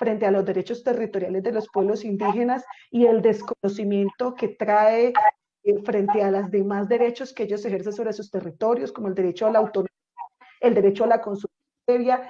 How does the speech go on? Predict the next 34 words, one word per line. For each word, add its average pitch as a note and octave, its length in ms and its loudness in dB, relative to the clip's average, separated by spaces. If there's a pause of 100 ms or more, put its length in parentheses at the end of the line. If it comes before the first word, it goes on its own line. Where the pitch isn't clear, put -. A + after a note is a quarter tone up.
(140)
el G#3 140 2
derecho G3 320 2
a A3 60 2
decidir G3+ 460 -2
qué G#3+ 100 -10
se A#3+ 160 -8
quiere A#3+ 280 0
o A3+ 80 0
qué A3 140 -4
no G3 80 -2
se A3 140 -8
quiere G#3 240 -8
hacer G#3+ 180 -4
para G#3+ 220 2
sus - 180 -10
territorios, A3+ 580 -2 (280)
y B3+ 100 6
dos, A#3+ 400 4 (240)
tiene A#3+ 320 4
que A#3 160 4
ver A#3 180 6
con A#3+ 200 2
esos A#3+ 440 0
intereses G#3+ 600 -2
económicos A#3 840 -2 (300)
que G3+ 240 6
hay A#3+ 300 4
sobre - 180 0
los - 420 -20
territorios. G3 680 -4 (260)
Yo, G3 800 6 (280)
eh, G3+ 560 2
quisiera G#3 600 -2 (680)
resaltar, G#3 800 -2